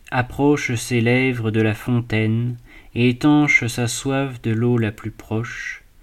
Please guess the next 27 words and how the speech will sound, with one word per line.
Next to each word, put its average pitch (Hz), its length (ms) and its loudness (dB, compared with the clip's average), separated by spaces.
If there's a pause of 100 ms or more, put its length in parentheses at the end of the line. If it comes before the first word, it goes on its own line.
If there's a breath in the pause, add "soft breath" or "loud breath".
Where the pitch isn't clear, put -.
(320 soft breath)
Il 117 120 -4
s'assied 151 640 -2
contre 120 420 -2
le 120 120 0
premier 117 480 0
arbre 120 640 -2
qu'il 117 160 -4
rencontre 131 720 0
sur - 220 -4
le 110 100 0
bord 117 520 0
du 110 180 -6
chemin, 110 480 -2 (720 soft breath)
et 113 100 4
puis, 131 360 -6 (260)
ayant 123 320 4
repris 127 320 0
ses 120 220 -2
forces, - 640 -6 (420 loud breath)
il 113 80 0
recommence 117 720 4
à 110 80 0
marcher. - 500 -4 (960 soft breath)
Une 117 160 4
seule 127 340 2
pensée 117 440 0
l'occupe, 110 520 -4